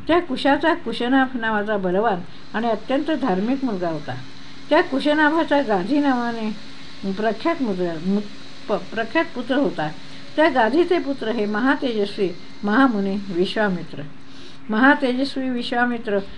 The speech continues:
कित्येक सहस्र वर्षे राज्य करीत पृथ्वीचे पालन करीत होते.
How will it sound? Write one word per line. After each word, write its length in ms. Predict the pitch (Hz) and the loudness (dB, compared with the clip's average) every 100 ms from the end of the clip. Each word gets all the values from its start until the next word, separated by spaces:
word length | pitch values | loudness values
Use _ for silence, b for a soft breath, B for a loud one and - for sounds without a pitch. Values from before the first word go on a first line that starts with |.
| B - | B -2
कित्येक 380 | 277 277 349 - | 0 4 2 2
सहस्र 460 | 226 254 277 320 | 2 4 4 2
वर्षे 280 | 302 277 277 | 2 2 2
राज्य 320 | 240 202 220 240 | 4 2 2 -2
करीत 240 | 208 185 - B B | -2 -2 -6 B B
पृथ्वीचे 480 | 220 240 311 302 294 | -6 -2 2 4 4
पालन 360 | 277 196 196 226 | 4 4 2 0
करीत 260 | 208 185 180 | 0 0 -2
होते. 340 | 160 160 160 | -6 -8 -10